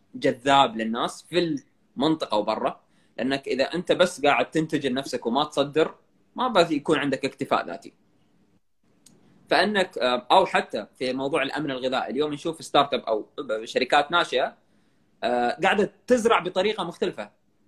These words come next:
لو هي زراعة بطريقة عادية، بقول لك اقتصاد زراعي مثل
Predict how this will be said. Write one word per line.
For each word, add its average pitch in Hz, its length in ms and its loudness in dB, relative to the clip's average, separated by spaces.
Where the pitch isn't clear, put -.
لو 123 180 2
هي 220 200 0
زراعة 175 460 2
بطريقة 143 400 -4
عادية، 123 340 -4
بقول 285 220 -6
لك 285 120 -6
اقتصاد 202 480 -2
زراعي 160 420 2
مثل 147 540 -6